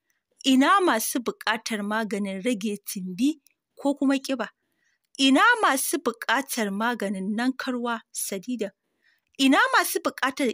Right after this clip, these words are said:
ingantaccen maganin sanyi? Ina masu buƙatar maganin gyaran gashi? Ina masu buƙatar turare na ɗaki, na kaya, na jiki?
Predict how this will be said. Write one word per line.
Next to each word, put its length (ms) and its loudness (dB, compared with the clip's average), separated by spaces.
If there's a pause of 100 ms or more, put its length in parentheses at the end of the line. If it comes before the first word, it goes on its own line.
ingantaccen 800 -4
maganin 580 0
sanyi? 440 -10 (1080)
Ina 220 4 (160)
masu 300 0
buƙatar 520 -4
maganin 540 -2
gyaran 360 -2
gashi? 420 -6 (640)
Ina 400 4
masu 320 0
buƙatar 540 -4 (140)
turare 560 -4 (340)
na 140 2
ɗaki, 500 -4 (440)
na 140 0
kaya, 540 -4 (340)
na 140 2
jiki? 520 -6